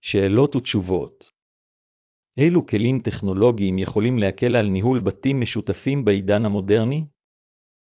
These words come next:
כלים כמו אפליקציות ניהול נכסים, תוכנות ניהול תיקי דירות, מערכות ניהול פיננסי דיגיטליות ופלטפורמות תקשורת מקלים על ניהול הבתים.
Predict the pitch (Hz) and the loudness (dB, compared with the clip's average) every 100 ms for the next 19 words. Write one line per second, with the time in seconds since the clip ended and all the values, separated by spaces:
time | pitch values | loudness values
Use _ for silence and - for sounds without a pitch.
0 | _ _ _ - 107 147 180 - 113 120 | _ _ _ -6 0 2 0 0 2 2
1 | - 90 - 135 - 101 95 98 98 127 | 0 -4 0 0 2 2 0 -4 -2 0
2 | 131 113 104 - 98 85 - - _ _ | 0 -2 -4 -6 -6 -8 -10 -18 _ _
3 | - 87 123 139 123 104 135 139 117 - | -6 -4 -2 -2 0 0 0 -2 -4 0
4 | 131 95 95 87 71 - _ _ _ _ | 0 0 -2 -4 -6 -14 _ _ _ _
5 | 98 104 101 - 160 160 110 131 131 - | -2 0 0 0 0 2 0 2 0 0
6 | 110 120 135 - 131 110 101 95 120 113 | 0 0 0 -2 -2 -2 -4 0 2 4
7 | 104 120 120 104 110 101 - 127 127 120 | 2 2 0 -6 -4 -4 -2 -2 0 -4
8 | - 117 - 156 139 127 113 110 - 123 | -6 -10 -2 2 2 0 -2 -6 -2 -4
9 | 135 123 107 104 131 127 95 98 - 73 | -2 -2 0 0 0 0 0 -4 -8 -10
10 | 58 | -12